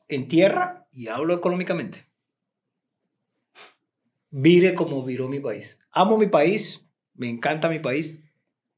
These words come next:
pero lamentablemente el círculo político que hay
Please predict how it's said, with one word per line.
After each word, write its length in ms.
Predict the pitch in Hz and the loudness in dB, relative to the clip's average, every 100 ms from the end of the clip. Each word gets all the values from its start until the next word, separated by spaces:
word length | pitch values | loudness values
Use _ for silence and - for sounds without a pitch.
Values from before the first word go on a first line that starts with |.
| _ _ _ _ - | _ _ _ _ -2
pero 260 | 120 123 | 0 0
lamentablemente 840 | 123 127 127 127 139 151 170 170 180 | 2 2 0 0 2 4 2 2 0
el 120 | 170 | 0
círculo 500 | - 196 - 190 175 | 2 0 2 0 2
político 420 | 156 147 170 170 | 0 0 -2 -2
que 120 | 143 | 0
hay 240 | 160 247 | -2 -2